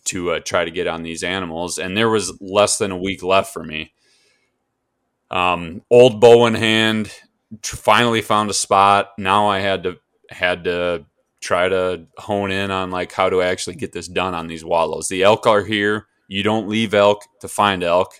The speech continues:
I only got a few days left. This is the time to do it. So I went up on one rainy day and tried to sit after work, and I just got, I just got soaked. It was, it was miserable.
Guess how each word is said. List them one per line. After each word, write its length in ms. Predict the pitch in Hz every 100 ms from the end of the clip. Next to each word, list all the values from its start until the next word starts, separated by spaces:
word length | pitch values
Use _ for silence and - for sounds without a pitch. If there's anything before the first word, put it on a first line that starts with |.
| _ _
I 80 | 95
only 160 | 113 107
got 160 | 101
a 40 | 95
few 240 | - 113
days 300 | 104 104 95
left. 380 | 87 82 85 - _ _ _ _ _
This 180 | 98 90
is 100 | 92
the 80 | 85
time 300 | 80 95 92
to 60 | 85
do 260 | 98 92
it. 160 | 80 -
So 360 | 98 92 90 87 _ 110
I 80 |
went 160 | 113 117
up 160 | 107 110
on 200 | 98 98
one 260 | 107 107
rainy 280 | 107 107 101
day 500 | 101 107 98 92 92 _ _
and 160 | 95 87
tried 220 | 98 87
to 60 |
sit 200 | - 98
after 240 | 90 85 90
work, 420 | 85 101 101 -
and 300 | 90 87 80 _ _ -
I 120 | 90
just 200 | 87 -
got, 200 | 82 78 -
I 60 | 98
just 180 | 90
got 200 | 95 80
soaked. 480 | - - 92 82 -
It 100 | 90
was, 380 | 85 87 - - _ _ _ _
it 80 | 101
was 160 | 95 82
miserable. 720 | 92 95 87 85 82 82